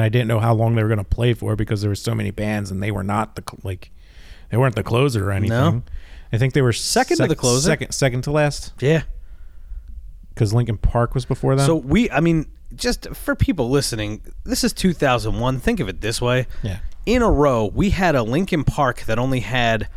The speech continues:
Speaker 2: Hybrid Theory out, who was just energized and awesome.
Speaker 1: Well, yeah, so it's Family Values Tour two thousand one.
Speaker 2: <laughs> Yeah.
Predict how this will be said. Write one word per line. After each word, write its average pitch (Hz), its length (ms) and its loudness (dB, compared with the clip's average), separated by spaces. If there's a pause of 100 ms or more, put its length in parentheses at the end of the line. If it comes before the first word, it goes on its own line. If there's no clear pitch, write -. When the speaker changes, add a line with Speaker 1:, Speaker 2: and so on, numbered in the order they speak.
(100)
Speaker 2:
Hybrid 135 480 2
Theory 160 380 2
out, 165 220 0 (1000)
who 185 160 2
was 123 380 0
just - 340 -8
energized 147 760 2
and 107 100 -6 (120)
awesome. 107 520 -4 (260)
Speaker 1:
Well, 170 120 4
yeah, 135 100 4
so 143 160 2
it's 131 100 2
Family 160 240 2
Values 139 360 2
Tour 131 200 2
two 139 180 0
thousand 123 400 4
one. 113 240 4
Speaker 2:
<laughs> 101 40 0
Yeah. 110 400 0